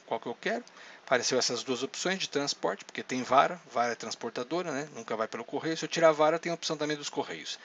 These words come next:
Então tá dando aqui uma compra de trezentos e vinte e sete reais e cinquenta aqui, trezentos e vinte e sete reais e cinquenta, com o cep, aí tem aqui o frete, a soma total dá três quatro cinco meia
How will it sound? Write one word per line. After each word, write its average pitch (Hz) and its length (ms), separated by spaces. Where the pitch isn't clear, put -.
Então 254 120
tá 208 100
dando 196 220
aqui 180 160
uma 135 120
compra 151 400
de 113 220
trezentos 139 380
e 147 60
vinte 147 140
e - 20
sete 117 320
reais 110 240
e 104 60
cinquenta 170 640
aqui, 185 180
trezentos 117 320
e 110 60
vinte 107 200
e 101 60
sete 110 300
reais 107 180
e 110 60
cinquenta, 175 540
com 135 240
o 147 40
cep, - 440
aí 127 220
tem 123 240
aqui 110 260
o 101 40
frete, - 580
a - 80
soma 160 240
total 156 340
dá 147 180
três 165 420
quatro - 260
cinco 147 300
meia 139 180